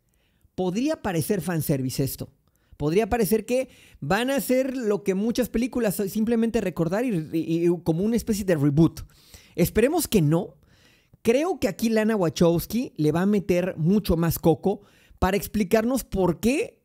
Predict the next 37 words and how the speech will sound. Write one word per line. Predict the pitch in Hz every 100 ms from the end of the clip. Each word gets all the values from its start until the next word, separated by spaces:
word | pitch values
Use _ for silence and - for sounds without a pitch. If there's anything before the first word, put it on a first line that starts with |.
| _
se | -
está | - 214
repitiendo | 220 180 170 196 196 190
todo | 180 170 196 -
en | 147
un | 160 196
universo | 208 190 160 160 160 - 180
o | 139
en | 156 185
un | 214 240 240
multiverso | 247 233 170 190 190 220 285 226 - 180 - _ _ _ _ _
completamente | - 170 208 214 208 208 214
diferente | 180 120 139 170 180 196
y |
con | - 147
un | 151 165
Neo, | 180 180 165 - - -
pues, | 247
más | 226 170
viejo, | 170 196 202 202
con | 165
un | 165 180
Morfeo | 170 - 170 160
más | 156 127
joven | - 185 175 165 147 - -
y | 151
todo | - 165
este | 175 160
tipo | 143 147 147
de | 135
cosas. | - - - - - - _ -
Ahora, | 165 226 196 175
quiero | - 262 349 381
analizar | 339 226 185 240 262
el | 240
tráiler | 214 233 277
nuevamente | 233 247 254 220 226 202 214 254